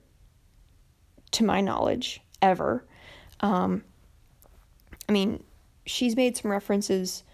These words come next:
to people who have hurt her on occasion, but they are very unnamed, and she's very open about the fact that she's divorced, and she literally, I don't think I have ever heard her mention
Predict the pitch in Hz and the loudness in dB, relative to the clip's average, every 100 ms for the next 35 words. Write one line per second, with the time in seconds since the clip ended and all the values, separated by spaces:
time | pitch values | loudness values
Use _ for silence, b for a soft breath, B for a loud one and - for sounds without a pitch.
0 | b b - 202 226 208 214 196 - 190 | b b -4 -2 2 2 2 2 0 -2
1 | - 185 - 196 180 - 175 175 180 - | 0 0 2 0 -2 -2 -2 0 -2 -2
2 | 196 185 180 185 196 190 - 175 175 175 | 0 2 2 2 2 2 0 -2 -2 -2
3 | 208 208 - 185 180 180 - B B B | -4 -4 -4 -4 -2 -4 -8 B B B
4 | B B - _ _ _ _ _ - - | B B -20 _ _ _ _ _ -20 -20
5 | - - 208 233 202 196 190 196 208 226 | -12 -4 -2 0 0 4 4 4 2 0
6 | 208 208 - 196 190 - - - 196 208 | 0 -2 -4 -6 -6 -6 -4 -2 -2 -2
7 | 202 269 254 - - - 196 185 185 185 | 0 0 0 -4 -10 -4 -2 0 -2 -4
8 | - - - - - 196 180 - _ _ | -8 -18 -12 -6 -2 -2 -4 -12 _ _
9 | _ - _ _ - 190 196 208 240 247 | _ -20 _ _ -4 -2 2 2 2 2
10 | - 220 247 - 226 220 208 208 - - | 2 0 0 0 -2 -2 -2 -4 -8 0
11 | 226 214 220 220 202 196 - 196 190 196 | 2 4 2 0 0 0 0 -2 -2 -2
12 | 185 | -4